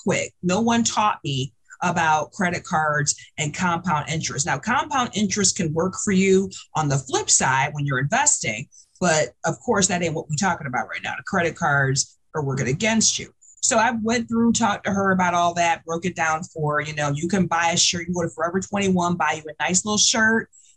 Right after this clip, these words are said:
It's like twenty dollars, and then you don't pay for it for a while, and it'll end up costing you fifty, sixty dollars extra because you just paid the minimum or whatever.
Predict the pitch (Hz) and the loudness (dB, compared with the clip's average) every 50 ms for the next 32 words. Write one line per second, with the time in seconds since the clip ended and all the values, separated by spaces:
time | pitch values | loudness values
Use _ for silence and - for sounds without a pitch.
0 | _ - - 160 151 120 139 - - - 190 190 208 226 233 220 214 208 196 190 | _ -6 -4 -2 -2 -2 -2 -2 -2 0 0 0 0 0 0 0 2 2 2 2
1 | 185 185 202 - - - _ _ _ _ _ _ _ _ _ _ _ - 147 143 | 2 2 0 0 -2 -4 _ _ _ _ _ _ _ _ _ _ _ -6 -2 0
2 | 139 143 143 151 156 160 165 165 - 208 233 220 247 240 - 285 285 294 302 320 | 0 2 2 2 0 0 0 -2 0 0 0 2 0 0 -2 -2 0 2 2 2
3 | 330 330 320 320 320 320 320 320 320 320 320 320 320 320 - - - 208 196 202 | 2 0 -4 -4 -4 -2 0 0 0 2 2 2 0 0 -2 -2 -2 -2 0 0
4 | 208 - - 202 208 202 185 - - - - 190 180 165 - 190 165 165 180 - | -2 0 0 0 0 0 -2 -4 -4 -2 0 0 2 2 2 0 0 -2 -2 -2
5 | 180 - - 175 - - 180 175 - - - 147 147 131 127 131 127 135 - 151 | -4 -2 -2 -2 -2 0 0 -2 -2 -2 -2 -2 -2 -2 -2 -2 -2 -2 -2 -2
6 | 139 - - - 131 131 139 139 - 160 139 131 131 - - - _ _ - 170 | -2 -4 -4 -6 -6 -6 -6 -4 -4 -4 -4 -4 -4 -6 -10 -16 _ _ -2 -2
7 | 170 160 185 175 - - - 175 156 156 156 151 151 156 147 143 143 135 123 123 | 0 0 0 0 0 0 -2 -4 -4 -4 -4 -4 -2 -2 -2 -2 -2 -2 -2 -2
8 | 127 120 117 120 113 110 - - 87 - | -4 -4 -4 -4 -6 -6 -8 -10 -14 -16